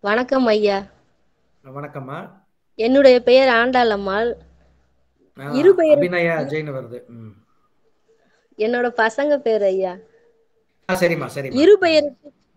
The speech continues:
Speaker 1: இருபெயரொட்டு பண்பு தொகையில வல்லின மிகும் சொல்லியிருக்கீங்க ஐயா. அதுல
Speaker 2: ம்.
Speaker 1: மார்கழி கூட்டல் திங்கள் சொல்லியிருக்கீங்க.
Speaker 2: ம். சித்திரை
Speaker 1: அது
Speaker 2: பெருவிழா,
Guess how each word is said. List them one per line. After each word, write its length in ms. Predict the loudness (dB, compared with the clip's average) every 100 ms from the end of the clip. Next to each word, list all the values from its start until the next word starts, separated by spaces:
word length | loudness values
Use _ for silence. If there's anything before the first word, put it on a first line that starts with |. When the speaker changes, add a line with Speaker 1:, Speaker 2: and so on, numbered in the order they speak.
| _ -6
Speaker 1:
இருபெயரொட்டு 760 | 2 2 4 6 6 4 0
பண்பு 420 | -2 -2 -2 -4 -2
தொகையில 440 | 0 2 2 2
வல்லின 400 | 2 2 2 2
மிகும் 340 | 2 0 -6 -4
சொல்லியிருக்கீங்க 460 | -4 -4 -4 -6 -4
ஐயா. 300 | -2 -2 -2 -4 -8 _ _ _ _ _ _ _ -10
அதுல 360 | -4 -2 0 0 0
Speaker 2:
ம். 60 | 0
Speaker 1:
மார்கழி 540 | -2 -2 -2 -4 -4 -8
கூட்டல் 420 | -14 -10 -8 -8
திங்கள் 420 | -8 -6 -4 -4 -4
சொல்லியிருக்கீங்க. 560 | -6 -6 -10 -14 -12 -10 -12 -14 -20 -20 _ _ _ _ _
Speaker 2:
ம். 340 | -16 -14 -14 -18 _ _ _ _ _ _ _ _ _ _ _ _
சித்திரை 360 | -8 -4 -2 0
Speaker 1:
அது 100 | -2
Speaker 2:
பெருவிழா, 480 | -2 -2 -2 -2